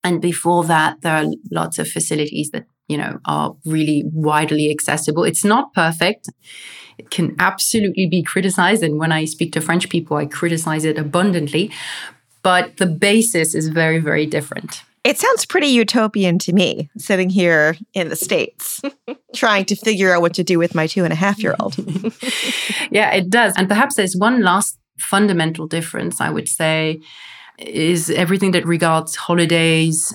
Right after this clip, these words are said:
Speaker 1: and work-life balance. In Germany, where I live now, they have this beautiful concept of the Feierabend. So fire as in party evening or something, <laughs> partying. When you leave work, work is behind you.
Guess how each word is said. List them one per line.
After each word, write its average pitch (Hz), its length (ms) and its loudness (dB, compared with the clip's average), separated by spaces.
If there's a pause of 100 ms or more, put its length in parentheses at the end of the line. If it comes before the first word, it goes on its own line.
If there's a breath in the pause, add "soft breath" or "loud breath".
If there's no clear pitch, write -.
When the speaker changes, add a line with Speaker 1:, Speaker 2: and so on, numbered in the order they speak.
Speaker 1:
and 151 220 -2
work-life 151 520 -2
balance. - 720 -2 (460)
In 170 160 0
Germany, 180 420 2
where 156 200 2
I 151 120 2
live 156 280 0
now, 165 500 0
they 170 140 -2
have 180 240 -2
this - 400 -6
beautiful 214 300 -2
concept 165 500 -4
of 156 120 -10
the 151 80 -4
Feierabend. 170 1160 0 (600 loud breath)
So 151 160 -2
fire 175 420 2
as 156 200 2
in 156 220 0 (540)
party 190 320 2
evening 151 360 0
or - 80 -4
something, 156 400 -2
<laughs> - 360 -8
partying. 165 680 0 (500 loud breath)
When 247 220 4
you 330 80 6
leave 269 260 4
work, 220 380 2 (180)
work 233 400 2
is 233 120 0
behind 180 420 2
you. - 200 -4